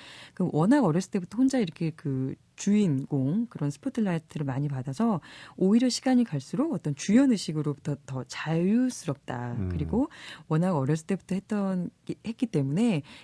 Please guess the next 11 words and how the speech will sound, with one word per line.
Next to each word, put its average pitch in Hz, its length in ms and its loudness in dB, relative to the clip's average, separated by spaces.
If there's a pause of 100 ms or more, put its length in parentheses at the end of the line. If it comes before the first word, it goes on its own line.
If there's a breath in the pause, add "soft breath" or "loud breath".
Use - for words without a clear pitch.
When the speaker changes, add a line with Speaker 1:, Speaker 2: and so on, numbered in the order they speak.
Speaker 1:
그냥 233 180 2
연기 185 380 4
잘하는 185 340 0
사람들하고 175 480 -2
그냥 151 220 -6
같이 - 420 -2
하는 240 220 4
것 208 100 -2
자체가 160 580 -2 (400 soft breath)
너무 208 240 6
신나-, 339 340 0